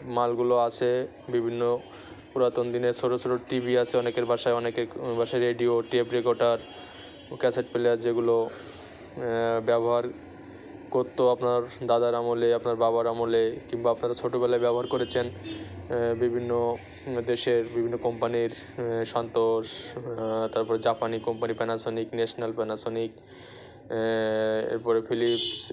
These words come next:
এই ব্র্যান্ডের বিভিন্ন মডেল দেখবেন আপনাদের কাছে, আপনাদের বাসায় পুরাতন অবস্থায় পড়ে আছে, নষ্ট অবস্থায়, জং ধরা অবস্থায়, এগুলো দিতে পারেন। এবং এই যে, উম,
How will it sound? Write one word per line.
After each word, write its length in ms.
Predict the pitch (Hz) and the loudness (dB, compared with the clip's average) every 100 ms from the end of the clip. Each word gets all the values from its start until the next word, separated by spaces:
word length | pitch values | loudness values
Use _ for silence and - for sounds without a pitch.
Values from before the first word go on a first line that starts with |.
| - | 0
এই 160 | 139 | 0
ব্র্যান্ডের 540 | 131 139 131 131 127 127 127 | 2 2 2 2 2 2 0
বিভিন্ন 300 | 127 139 135 | 0 0 0
মডেল 280 | 127 127 123 | 0 0 0
দেখবেন 340 | 123 123 123 | 0 0 0
আপনাদের 360 | 120 123 120 120 | 0 0 0 0
কাছে, 480 | 120 123 123 120 - - | 0 0 0 0 -4 -8
আপনাদের 320 | - 113 117 117 | -6 -4 -2 0
বাসায় 600 | 117 113 120 117 120 139 - 113 110 135 - | 0 2 2 2 0 -4 -10 -12 -10 -10 0
পুরাতন 360 | 123 117 120 | 0 2 0
অবস্থায় 380 | 117 120 117 120 | 0 -2 0 -2
পড়ে 260 | 120 113 117 | 2 2 2
আছে, 380 | 113 123 120 147 - - | 2 0 0 -2 -12 -4
নষ্ট 280 | 123 120 - | -2 -2 2
অবস্থায়, 340 | 117 117 123 | 2 2 0
জং 220 | 117 117 120 | 2 0 0
ধরা 140 | 123 | 2
অবস্থায়, 380 | 120 120 131 123 | 0 0 0 2
এগুলো 180 | 117 131 | 2 0
দিতে 240 | 120 110 | 0 0
পারেন। 200 | 107 101 98 - - - - - - - - - | 0 -2 -4 -14 -20 -20 -20 -20 -16 -16 -18 -8
এবং 260 | 127 123 120 | -2 0 2
এই 100 | 120 | 2
যে, 280 | 120 120 110 - - | 2 2 0 -8 -14
উম, 80 | 135 | -8